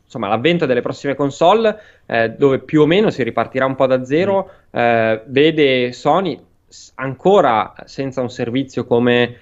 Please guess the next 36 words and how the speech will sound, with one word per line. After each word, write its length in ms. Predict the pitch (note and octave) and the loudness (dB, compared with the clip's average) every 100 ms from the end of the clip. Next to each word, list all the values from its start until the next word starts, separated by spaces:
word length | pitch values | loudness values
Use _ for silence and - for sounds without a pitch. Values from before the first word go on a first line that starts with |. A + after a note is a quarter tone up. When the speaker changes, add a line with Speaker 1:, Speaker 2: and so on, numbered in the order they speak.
| _ _ | _ _
Speaker 1:
eh, 160 | G#2 G2+ | -6 -2
come 200 | A#2+ A#2+ | 2 2
il 60 | |
Game 220 | A2+ A#2 A2+ | 4 2 2
Pass. 440 | B2+ G#2 - A#2 | 0 -2 -4 -10
In 120 | G#2+ | -10
questo 240 | A2+ B2+ D3 | -10 -2 0
momento 260 | D3+ C3+ | 2 0
se 120 | A#2 B2+ | -2 -2
lo 80 | A#2+ | -2
può 100 | C3+ | -2
permettere, 540 | F#3+ D#3+ C#3 C#3 A2+ | 0 0 0 -2 -4
però 120 | B2+ | 0
immagino 440 | B2 A#2+ A#2+ A#2+ A#2 | 0 0 -2 -4 -4
che, 320 | B2+ C3+ B2+ - _ _ | 0 0 0 -10 _ _
eh, 300 | A2+ G#2+ G#2 - _ _ _ _ _ | -6 -4 -6 -12 _ _ _ _ _
sia 240 | - C#3+ | -4 -2
qualcosa, 640 | C3+ C3+ - C3+ C#3 C#3+ - _ _ | 2 0 2 2 2 -2 -4 _ _
mm, 320 | G#2+ G#2+ G#2+ G#2 A2 G#2 | -10 -8 -8 -10 -14 -18
che, 340 | - A#2 A2+ G#2+ | -2 2 4 4
ah, 640 | G#2 F#2+ F#2 - - - | 2 2 0 -4 -10 -12
la 140 | - A#2+ | -2 0
dirigenza 500 | B2 B2+ B2 C3 C3 | 2 2 0 0 -4
Sony 320 | - C3 C#3+ | -2 0 2
deve 180 | A#2 A#2 | 2 0
tenere 240 | B2 A#2 A#2+ | 0 -2 -2
in 80 | |
considerazione. 960 | A2 A2 - A2+ A2+ G#2+ - C3 A2 G#2+ - - - | -4 -8 -4 -2 -2 -2 2 2 2 -4 -12 -20 -2
Quindi 260 | B3 B2+ | 0 0
ci 80 | - | -4
sono 220 | - A#3+ G3+ | 2 2 2
tutta 220 | - C3+ | -2 -4
una 80 | B2 | -2
serie 260 | C#3+ C3 | 0 0
di 120 | B2+ B2+ | 0 -2
sfide, 800 | - C3 C#3+ C#3+ C#3 C3+ - | -6 0 2 4 4 2 -4